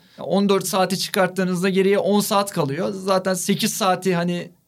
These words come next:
uyku, iki saati yemek deseniz yani spor dışında hiçbir şey yapmıyorsunuz. Ama bu sporu gerçekleştirenler, bu sporun parçası olmak isteyenler, e, bunları göze alarak bu yola giriyorlar. Ben Yuzuru Hanyu'nun bir olimpiyat daha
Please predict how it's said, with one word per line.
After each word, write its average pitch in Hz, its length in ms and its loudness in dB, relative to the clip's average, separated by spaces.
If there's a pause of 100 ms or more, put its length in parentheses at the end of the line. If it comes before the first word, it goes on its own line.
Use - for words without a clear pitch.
(140)
uyku, 202 540 2
iki 196 300 -4
saati 185 380 0
yemek 202 360 2
deseniz 160 560 -6
yani 156 180 -8
spor 190 320 0
dışında 185 240 -2
hiçbir - 180 -2
şey 175 140 0
yapmıyorsunuz. 156 720 -6 (300)
Ama 277 460 0 (280)
bu 262 60 0
sporu 196 640 2 (380)
gerçekleştirenler, 175 1200 0
bu 165 80 -8
sporun 180 300 -2
parçası 180 520 0
olmak 135 240 -2
isteyenler, 139 640 -6 (380)
e, 165 100 -2
bunları 185 220 2
göze 202 280 2
alarak 185 380 4
bu 156 60 2
yola 139 200 2
giriyorlar. 143 720 -2
Ben 202 260 2
Yuzuru 208 460 4
Hanyu'nun 202 600 2
bir 226 40 2
olimpiyat 165 520 2
daha 170 280 2